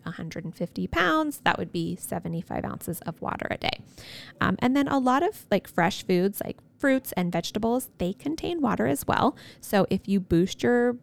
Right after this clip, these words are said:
veg-, fruit and veggie intake, you'll naturally increase your hydration levels as well. And then if you are someone who works out and you've got a pretty intense workout, you might wanna supplement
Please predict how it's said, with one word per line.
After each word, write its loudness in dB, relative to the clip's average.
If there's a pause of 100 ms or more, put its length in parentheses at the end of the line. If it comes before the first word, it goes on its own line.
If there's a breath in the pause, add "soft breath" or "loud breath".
(140)
veg-, -2 (140)
fruit 2
and -2
veggie 0
intake, -6
you'll 0
naturally -4
increase -6
your -2
hydration -8
levels -8
as -8
well. -2 (600 loud breath)
And 4
then 4
if -4
you 4 (140)
are 6
someone 2
who 2
works 0
out 4
and 0
you've 0
got 0
a -2
pretty -4
intense -2
workout, 0 (240 loud breath)
you 2
might 2
wanna 0
supplement 2